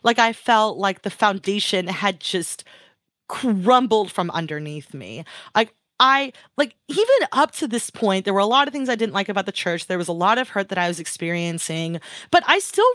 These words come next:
really loved going there. I mean, that was my home. Like, those were my people. And I was still operating under this idea that, like, this is a really righteous church that, that loves truth and cares about truth.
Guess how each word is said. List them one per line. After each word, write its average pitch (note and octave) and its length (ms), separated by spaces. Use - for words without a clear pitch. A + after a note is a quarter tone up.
really F4+ 320
loved A3 520
going G#3+ 380
there. E3 160
I F#3 80
mean, B3+ 160
that D#4+ 160
was G4 180
my D#4 200
home. C#4 460
Like, G#3+ 200
those B3+ 260
were G4 100
my A#3 180
people. G#3+ 680
And C#4+ 260
I D#4 200
was G#4 120
still E4 300
operating B3+ 540
under A#3+ 240
this C4 180
idea F#3+ 420
that, F3 140
like, F3+ 160
this D#4 160
is C#4+ 140
a A#3+ 80
really G3 400
righteous E3 520
church - 500
that, D#3+ 240
that F#3 180
loves A3 440
truth E3+ 420
and F3+ 160
cares G#3+ 380
about F#3+ 240
truth. E3+ 560